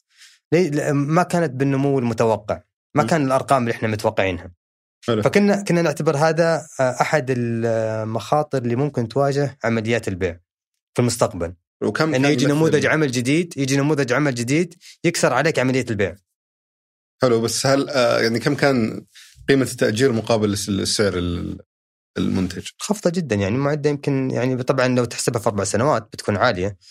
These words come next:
Speaker 1: آه، أو خ-، أو خمس سنوات أو عشر سنوات بتكون عالية، بس تتكلم مثلا عن معدة كنت تشتريها ب-، خلينا نقول سبعين ألف ريال، تدفع عليها باليوم، آم، مية ريال.
Speaker 2: باليوم؟
Speaker 1: إيه.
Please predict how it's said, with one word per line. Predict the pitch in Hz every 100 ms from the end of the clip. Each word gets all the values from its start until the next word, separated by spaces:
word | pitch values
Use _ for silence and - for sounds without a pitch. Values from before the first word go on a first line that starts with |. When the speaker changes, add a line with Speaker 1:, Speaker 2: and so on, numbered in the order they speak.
| - - - -
Speaker 1:
آه، | 101 98 98 98 98 101 98 98 101 107
أو | 107
خ-، | 95 107
أو |
خمس | 123 113 107
سنوات | 104 110 98
أو |
عشر | 98 101 98 92
سنوات | - 110 107
بتكون | 101 - 98
عالية، | 117 95
بس | -
تتكلم | - - - 160
مثلا | 147 143 143
عن | 127
معدة | 135 131 135
كنت | 131 -
تشتريها | - - 143 123
ب-، | 123 107 117 117 110 - - - - _
خلينا | - 147
نقول | 123 139 127 123
سبعين | - 120 139
ألف | 127 123
ريال، | 135 147 160
تدفع | 160 - 147
عليها | 143 151 143 139
باليوم، | 131 135 147 147 143 143 113
آم، | 139 131 131 120 120 117 113 - _ _ _ _ _
مية | 131 131
ريال. | 127 147 156 - _ _
Speaker 2:
باليوم؟ | 110 117 135 160 135
Speaker 1:
إيه. | 156 143